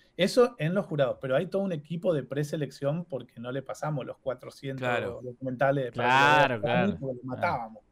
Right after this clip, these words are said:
Speaker 3: Sí, sí, sí.
Speaker 1: Eh, ya es muchísimo el laburo que se tomó el jurado para ver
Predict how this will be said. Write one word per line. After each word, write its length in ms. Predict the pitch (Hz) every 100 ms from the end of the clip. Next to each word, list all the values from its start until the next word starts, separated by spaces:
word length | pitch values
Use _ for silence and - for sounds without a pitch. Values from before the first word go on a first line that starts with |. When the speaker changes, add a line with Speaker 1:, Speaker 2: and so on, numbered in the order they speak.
| _
Speaker 3:
Sí, 220 | - 113 101
sí, 200 | 110 101
sí. 220 | - 98 127
Speaker 1:
Eh, 280 | 120 117 117
ya 180 | 143
es 60 | 143
muchísimo 760 | 151 147 160 151 165 147 135 127
el 180 | 135 127
laburo 380 | 123 131 160 156
que 240 | 135 131
se 140 | - 131
tomó 260 | 135 143
el 100 | 147
jurado 460 | 143 143 143 147 151
para 220 | 143 127
ver 360 | 131 143 165